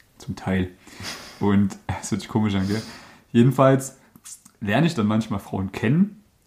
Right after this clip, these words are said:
die dann meinen Namen wissen, die mich mögen, die mich gerne wiedersehen wollen würden. Ich würde die auch gerne wiedersehen,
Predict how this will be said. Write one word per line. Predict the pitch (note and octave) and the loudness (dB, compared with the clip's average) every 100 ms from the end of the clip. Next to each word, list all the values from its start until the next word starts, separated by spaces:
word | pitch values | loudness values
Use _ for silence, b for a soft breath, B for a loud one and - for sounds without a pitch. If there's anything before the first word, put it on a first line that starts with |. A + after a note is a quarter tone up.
| _ _ _ _ | _ _ _ _
die | - A#2 | 0 2
dann | A2+ G#2 | 2 2
meinen | F#2+ G2 | 0 2
Namen | F#2+ G#2+ C3 | 4 4 2
wissen, | D3 F3 G3+ - _ _ _ b b b b _ _ _ _ | 2 0 0 -2 _ _ _ b b b b _ _ _ _
die | A2+ | 0
mich | G#2 - | 0 0
mögen, | B2 C3+ D3+ F3+ G3 - _ _ - | 2 4 6 4 4 0 _ _ -6
die | F#2+ | -4
mich | F#2+ | -4
gerne | - G2 F#2 | -4 -4 -2
wiedersehen | A#2 C#3 C#3+ C#3+ | 0 0 0 0
wollen | C3+ D3 | 0 -2
würden. | C3+ D3+ D3+ | -2 -4 -4
Ich | A2 | -6
würde | - - | -6 -6
die | - | -4
auch | - | -2
gerne | C#3 C#3 | -2 0
wiedersehen, | C#3 C#3+ C3 C#3+ | 0 0 -2 -2